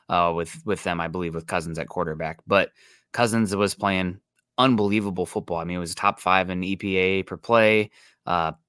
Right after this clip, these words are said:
playing well within the structure of the offense, and that was with missing, uh, Jefferson a good bit too. So, I mean, I,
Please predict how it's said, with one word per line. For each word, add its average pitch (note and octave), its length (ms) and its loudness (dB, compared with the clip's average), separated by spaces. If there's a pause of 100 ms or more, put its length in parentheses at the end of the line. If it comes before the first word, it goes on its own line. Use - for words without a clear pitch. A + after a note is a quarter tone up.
(340)
playing G2 380 -2
well F#2+ 240 4
within G2 240 0
the F2 60 -4
structure - 340 -6
of F#2+ 40 -8
the F2+ 80 -6
offense, F#2+ 360 -2
and F#2 80 -2
that E3 100 6
was A#2+ 140 2
with - 380 -6 (220)
missing, F#2 520 -2 (260)
uh, E2+ 160 -4
Jefferson E2+ 540 0
a E2 40 -6
good E2 200 -6
bit D#2+ 200 -8
too. F#2+ 280 -4
So, F2 220 -4
I E2+ 100 -4
mean, E2 120 -8
I, F#2+ 180 0